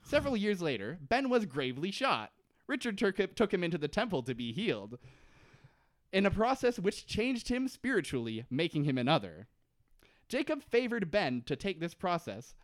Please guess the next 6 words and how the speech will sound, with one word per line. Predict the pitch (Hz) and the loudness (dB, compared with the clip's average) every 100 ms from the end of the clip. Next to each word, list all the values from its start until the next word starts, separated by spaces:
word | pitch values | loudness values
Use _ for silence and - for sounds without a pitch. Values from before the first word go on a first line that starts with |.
| - | -2
threatening | 240 233 240 214 | -2 0 -2 -2
Widmore | 269 196 123 123 | -4 -4 -4 -4
for | - 135 | -4 -4
leadership | 180 120 - 110 - - | -2 -4 -6 -10 -8 -2
and | 175 | 0
eventually | 175 254 165 131 | 0 -2 -2 -4